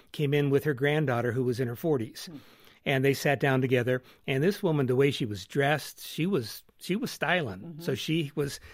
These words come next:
Speaker 1: she had her act together. But they sat there, and, uh, she,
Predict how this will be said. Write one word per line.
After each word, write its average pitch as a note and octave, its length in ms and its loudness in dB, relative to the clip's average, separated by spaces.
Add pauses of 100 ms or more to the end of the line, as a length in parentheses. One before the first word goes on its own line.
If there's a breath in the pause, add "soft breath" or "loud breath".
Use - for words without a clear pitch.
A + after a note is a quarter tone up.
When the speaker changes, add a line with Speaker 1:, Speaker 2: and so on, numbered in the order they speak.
(140 loud breath)
Speaker 1:
she D#3 200 -6
had F3+ 180 -4
her F3+ 120 -4
act F3 180 -4
together. D#3+ 320 -4
But A2 140 -6
they D#3 100 2
sat E3+ 300 -2
there, E3 260 2 (340 loud breath)
and, C#3 480 2
uh, C3 140 2
she, - 200 -8